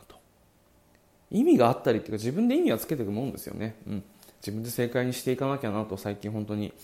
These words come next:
つくづく感じます。うん。えーっと、まあ、帰るのがね、実家なので、ちょっと油断するとそのままダラダラ行きそうなんで、ちょっと、本当に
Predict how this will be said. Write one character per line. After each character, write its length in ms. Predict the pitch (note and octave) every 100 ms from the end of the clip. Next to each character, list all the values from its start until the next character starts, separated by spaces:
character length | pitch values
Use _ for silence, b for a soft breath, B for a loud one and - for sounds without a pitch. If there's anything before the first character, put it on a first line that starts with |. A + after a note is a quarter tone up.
| B B B
つ 120 | -
く 120 | - A#2+
づ 120 | G#2+
く 120 | -
感 240 | - F#2+
じ 100 | G2
ま 160 | G2 G2
す。 200 | - - - _ _ _ _ _ _ _ _ _ A#2
う 20 |
ん。 140 | G#2+ G#2+ _ _ b b b b b b b b b _ _ _ _
え 520 | A#2 G#2+ G#2+ A2 G#2+ G#2
ー 20 |
っ 40 | -
と、 80 | A2+
ま 80 |
あ、 640 | A2 - _ - - F#3+ G3+
帰 60 |
る 80 | C#3
の 140 | A2+
が 100 | G2+
ね、 380 | G#2 A2 A2 A2 -
実 320 | A2 C3 -
家 160 | F#3 F#3+
な 80 |
の 140 | D#3+ A2+
で、 180 | F#2 - B B B
ち 120 | - B3
ょ 40 |
っ 20 | B3+ -
と 120 | F#3
油 100 | D3+
断 200 | D3+ D3+
す 140 | E3+
る 80 | D#3+
と 40 |
そ 100 | -
の 80 | C#3+
ま 60 | C3+
ま 60 |
ダ 120 | B2+ F3
ラ 80 |
ダ 100 | D3
ラ 60 | A#2+
行 80 | A#2
き 40 |
そ 120 | -
う 20 | B2
な 80 |
ん 60 | A2+
で、 80 | G#2 - -
ち 60 | -
ょ 20 |
っ 100 | F#3 -
と、 380 | A#2 G#2+ - - _ _ _ - -
本 160 | A3 A3+
当 80 |
に 320 | G#3+ G3 -